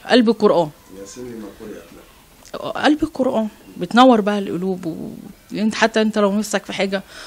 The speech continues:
Speaker 1: وقريتها أكتر من مرة، فربنا ممكن سبحانه وتعالى يعني إيه يلبي لك طلبك.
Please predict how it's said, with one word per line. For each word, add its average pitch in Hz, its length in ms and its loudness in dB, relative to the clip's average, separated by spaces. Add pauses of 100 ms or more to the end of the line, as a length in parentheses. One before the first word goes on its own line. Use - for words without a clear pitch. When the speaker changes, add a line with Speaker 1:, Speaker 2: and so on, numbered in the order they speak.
(300)
Speaker 1:
وقريتها 196 560 2
أكتر 202 280 0
من 185 140 -2
مرة، 240 680 2 (300)
فربنا 196 560 2
ممكن 208 320 0
سبحانه 190 360 -6
وتعالى 180 280 -6
يعني 180 200 -6
إيه 190 180 -4
يلبي 170 240 -4
لك 180 120 -6
طلبك. - 260 -12